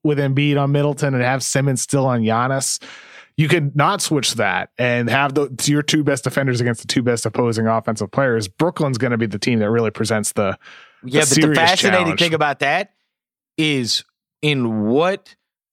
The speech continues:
Speaker 2: uh, in what world would you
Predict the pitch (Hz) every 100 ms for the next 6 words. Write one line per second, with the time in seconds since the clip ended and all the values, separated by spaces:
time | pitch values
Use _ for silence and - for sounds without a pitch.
0 | _ _ _ _ - 120 101 92 87 -
1 | _ _ _ _ _ _ 135 139 143 131
2 | 123 196 - 107 131 104 87 90 104